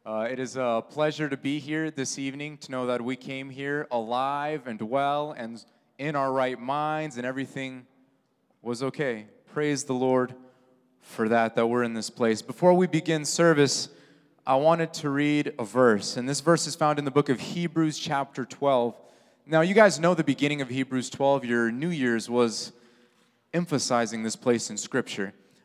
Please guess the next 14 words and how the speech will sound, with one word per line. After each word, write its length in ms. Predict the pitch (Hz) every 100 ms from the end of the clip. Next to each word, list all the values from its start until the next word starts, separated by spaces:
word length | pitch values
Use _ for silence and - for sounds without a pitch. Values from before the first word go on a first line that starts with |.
| -
But 380 | 156 175 180
as 240 | 180 208 202
you 60 |
continue 560 | 214 185 170 190 180 165
in 100 | 160
this 160 | 139 -
chapter, 640 | - 190 190 - 135 127 - -
we 160 | 160 180
see 340 | 151 - 240 233
that 720 | 202 175 160 - - - 143
there 180 | 190 190
is 160 | 175
an 140 | 156 165 -
exhortation 1120 | 196 170 165 156 - 233 247 - - 110 110